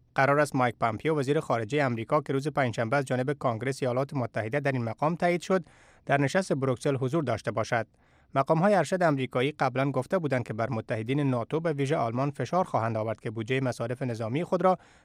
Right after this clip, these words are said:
در این پیمان افزایش دهند. مقام‌های ارشد آمریکایی قبلاً گفته بودند که بر متحدین ناتو به ویژه آلمان فشار خواهند آورد که بودجهٔ مصارف نظامی خود را در این پیمان افزایش دهد.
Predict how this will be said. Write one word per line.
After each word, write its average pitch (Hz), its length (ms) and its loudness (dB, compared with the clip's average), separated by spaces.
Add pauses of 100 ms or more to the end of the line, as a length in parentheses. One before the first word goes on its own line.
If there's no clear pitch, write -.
در 147 100 2
این 185 140 -2
پیمان 127 380 0
افزایش 120 540 -2
دهند. 113 360 -2 (1000)
مقام‌های 180 460 4
ارشد 175 300 2
آمریکایی 147 440 2
قبلاً 143 360 2
گفته 135 260 -2
بودند 135 240 -2
که 123 100 -6
بر 113 160 -4
متحدین 117 500 -2
ناتو 131 360 -2
به 135 120 0
ویژه 120 240 -4
آلمان 135 320 -2
فشار 170 340 -2
خواهند 117 340 -2
آورد 110 280 -4
که 120 100 -4
بودجهٔ 117 460 -4
مصارف 123 440 -4
نظامی 113 460 -6
خود 147 180 -6
را 170 120 0
در 151 100 0
این 151 140 -2
پیمان 143 360 -2
افزایش 127 480 -4
دهد. 113 280 -4